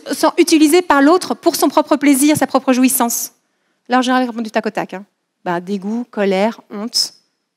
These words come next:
Ok, il y a des émotions, il y a toujours des émotions. Ce que je suis en train de vous expliquer très rapidement, trop rapidement, je suis désolée, c'est que la pornographie donne une vision de la personne humaine qui est complètement fausse. Et elle nous fait croire que tout ça est possible là où dans la réalité c'est impossible.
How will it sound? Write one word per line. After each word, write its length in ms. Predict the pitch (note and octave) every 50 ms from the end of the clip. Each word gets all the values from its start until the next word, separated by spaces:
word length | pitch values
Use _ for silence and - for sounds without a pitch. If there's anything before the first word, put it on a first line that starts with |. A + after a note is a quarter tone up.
| _ _ _ _ _ _ _ _ _ _ -
Ok, 120 | G3+ _
il 160 | A3+ A#3+ C4+ C4
y 60 | G3
a 40 | F3+
des 100 | G3 G3
émotions, 260 | G3+ G3+ G3 - -
il 40 | A3+
y 40 | A3
a 40 | A3
toujours 380 | - - C#4 A#3+ G#3 A#3+ A3+
des 180 | G3+ G3+ - -
émotions. 340 | - G3 G#3 - - - - _ _ _ _ - - - - -
Ce 80 | - -
que 60 | C#4+
je 40 | B3
suis 60 | C#4
en 40 | C4+
train 120 | - C#4
de 60 | B3
vous 160 | A#3 A#3 A3+ A#3
expliquer 480 | A3+ - - - A3+ - - B3+ A#3
très 280 | A3+ - - - B3+ B3
rapidement, 360 | B3 A#3+ B3 A#3 A#3 A#3 A#3+
trop 180 | - - C4+ B3+
rapidement, 380 | A#3+ A#3 A#3 A#3 A3 A#3 A3+
je 60 | A3+
suis 80 | - A3+
désolée, 400 | G3+ G#3+ G3 A3+ A3+ A3 A#3 A3+ _ _ _ _ _ _ _ _ _ _ - -
c'est 180 | - - C4+ C4
que 80 | -
la 120 | A#3+ A#3 A#3
pornographie 520 | - C#4+ C4 C4 B3+ B3 B3 A#3+ - C#4
donne 200 | A3 B3 B3 B3
une 120 | B3 A#3+
vision 380 | A3+ A3+ C#4+ D4 C#4+ B3+ D4+ D4
de 60 | C4+
la 80 | C4 B3
personne 320 | - B3 - - B3+ A#3+
humaine 240 | A#3+ B3+ C#4 D4+ D4+
qui 80 | - D#4+
est 40 |
complètement 360 | - - E4+ F4+ E4+ E4 E4+ E4
fausse. 580 | E4+ - - A4 G#4 E4+ - - - - - _ _ _ _ _ _ _ _ _ _ _ - - - -
Et 80 | C4+
elle 80 | C#4 D4
nous 100 | F4 G4+
fait 160 | - - G4+
croire 400 | - - - F4+ G4+ A#4+ B4 -
que 80 | - E4+
tout 120 | - E4+
ça 200 | D4 - G#4 F#4+
est 40 | F4+
possible 420 | - - D4 - - - F#4 D4
là 100 | D4 C#4+
où 60 | C4+
dans 80 | A#3+ A#3+
la 120 | A#3+ A#3+
réalité 460 | A#3+ A#3+ D4+ D4+ D4 C#4 C4+ C4+ - F4+
c'est 200 | - - - -
impossible. 480 | - E4 E4 - D4+ C#4 - - C#4+ A3+